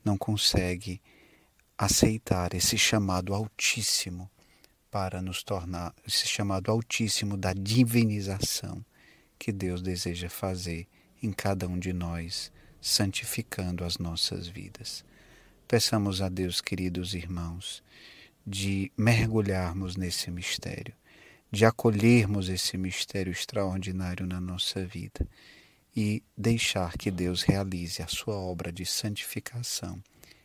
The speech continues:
de divinização em nós. Louvado seja nosso Senhor Jesus Cristo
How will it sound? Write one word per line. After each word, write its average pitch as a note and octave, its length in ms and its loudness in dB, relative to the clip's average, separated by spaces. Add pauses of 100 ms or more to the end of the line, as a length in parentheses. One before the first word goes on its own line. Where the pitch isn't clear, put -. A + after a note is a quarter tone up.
(140)
de G#2 100 2
divinização G2+ 1080 -2
em F2 80 -4
nós. E2+ 520 -10 (640)
Louvado G#2 400 0
seja F#2 400 0
nosso F2+ 320 -6
Senhor F2 380 -6
Jesus F2 400 -10
Cristo - 520 -8